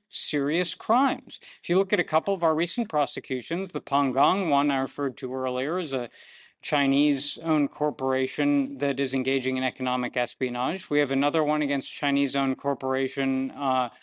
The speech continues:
that involves, uh, nuclear,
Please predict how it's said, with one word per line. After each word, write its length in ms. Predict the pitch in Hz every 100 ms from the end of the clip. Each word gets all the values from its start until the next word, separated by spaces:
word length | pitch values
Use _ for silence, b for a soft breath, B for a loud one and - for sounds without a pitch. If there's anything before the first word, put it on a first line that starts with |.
| b b -
that 140 | 131
involves, 840 | 120 117 135 131 117 110 - - -
uh, 540 | 143 120 117 113 113 120
nuclear, 760 | - 143 143 - 160 156 160